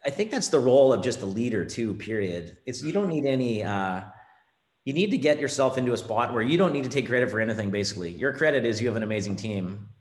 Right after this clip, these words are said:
and you highlight their work all the time. Like, of course, no one takes credit for other people's work, but highlight everyone else's work. And your whole job as a leader is to make everyone else successful.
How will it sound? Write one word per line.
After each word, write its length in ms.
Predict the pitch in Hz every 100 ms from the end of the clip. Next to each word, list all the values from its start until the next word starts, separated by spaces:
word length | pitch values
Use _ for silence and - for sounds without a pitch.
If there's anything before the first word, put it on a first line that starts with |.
| _ -
and 440 | 104 101 95 92 -
you 120 | 113 107
highlight 640 | 113 117 101 95 92 80 - _ _
their 260 | 101 120 110
work 380 | 90 85 - _ _ _ _
all 160 | 90 95
the 80 | 90
time. 320 | 87 71 67 95
Like, 180 | 101 107 -
of 60 | _
course, 260 | 165 151
no 80 | 127
one 160 | 139 135
takes 220 | 123 101
credit 260 | - 113 101
for 80 |
other 160 | 104 101
people's 260 | 98 95 85
work, 300 | 101 - - - _
but 120 | 123
highlight 480 | - 123 156 135 110
everyone 300 | 120 120 113
else's 340 | 113 107 107 107
work. 360 | 139 120 - 120
And 80 | 120
your 140 | 123
whole 260 | 160 185 -
job 320 | 117 147 131
as 80 | 113
a 60 |
leader 240 | 113 117 107
is 80 |
to 80 | 104
make 160 | 117 110
everyone 260 | 117 110
else 180 | 110 110
successful. 540 | 101 - 95 - -